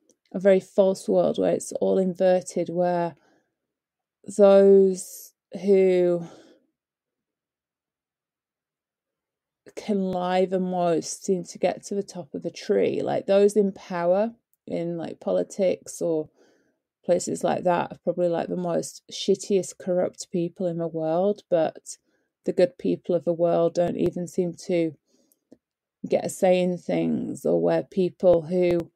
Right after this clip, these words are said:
do you know what I mean? I can go, go on all sorts of many tangents about how fake this world is. Um,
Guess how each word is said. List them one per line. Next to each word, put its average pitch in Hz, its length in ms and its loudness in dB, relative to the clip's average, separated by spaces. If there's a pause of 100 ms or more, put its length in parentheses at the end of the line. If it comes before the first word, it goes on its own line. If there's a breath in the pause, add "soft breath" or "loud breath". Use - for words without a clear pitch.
(800)
do - 120 2
you 226 60 10
know 208 80 6
what - 20 6
I 202 40 6
mean? 175 280 4
I 131 180 -6
can 175 220 -8
go, - 120 -10 (680 loud breath)
go 170 160 -6
on 160 160 -6
all 160 180 -6
sorts - 300 -10
of - 40 -10
many 165 160 -4
tangents 165 600 -6
about - 200 -6
how 156 180 -6
fake - 380 -4
this - 200 -10
world 165 360 -2
is. - 260 -8 (520 soft breath)
Um, 170 540 0